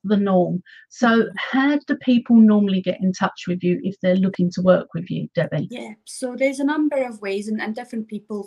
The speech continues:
Speaker 2: find, um, services in different, different ways. So, um, you know, I, I'm, I'm on Instagram, I'm on Facebook, and I'm on Twitter, and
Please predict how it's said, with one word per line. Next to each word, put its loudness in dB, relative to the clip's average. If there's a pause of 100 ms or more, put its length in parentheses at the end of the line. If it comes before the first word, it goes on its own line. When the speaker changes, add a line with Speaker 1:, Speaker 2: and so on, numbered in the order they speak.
Speaker 2:
find, -10 (160)
um, -12
services -12
in -10
different, -16 (180)
different -18
ways. -14
So, -14 (420)
um, -6
you -8
know, -2
I, -2
I'm, -6
I'm -4
on 0
Instagram, -6
I'm -8
on -8
Facebook, -10
and -8
I'm -6
on -4
Twitter, -12
and -18